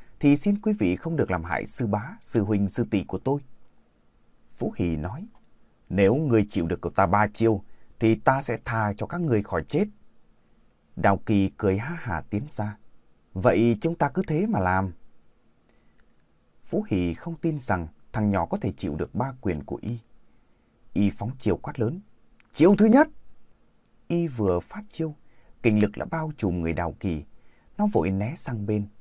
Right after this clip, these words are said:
nấp vào cột đền. Quyền của Hì đánh trúng cột đền, kêu đến rầm một cái. Nóc đền rung rinh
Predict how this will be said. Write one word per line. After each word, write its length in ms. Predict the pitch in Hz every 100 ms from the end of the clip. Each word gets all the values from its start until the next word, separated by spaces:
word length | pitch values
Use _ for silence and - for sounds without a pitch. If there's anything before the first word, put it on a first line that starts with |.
| -
nấp 160 | 196 254
vào 120 | - -
cột 160 | 95 85
đền. 280 | 92 95 80 76 - - _ _ _ -
Quyền 440 | 120 104 101 101 104
của 100 | 107
Hì 240 | 104 92
đánh 180 | 101 135
trúng 220 | - 160 208
cột 160 | 95 -
đền, 260 | 165 80 67 - - - -
kêu 160 | 170
đến 180 | 175 226
rầm 360 | 214 107 98 90
một 200 | 85 -
cái. 280 | 117 190 - - - - -
Nóc 200 | 254 -
đền 300 | 110 92 101
rung 200 | 160 175
rinh 240 | - 190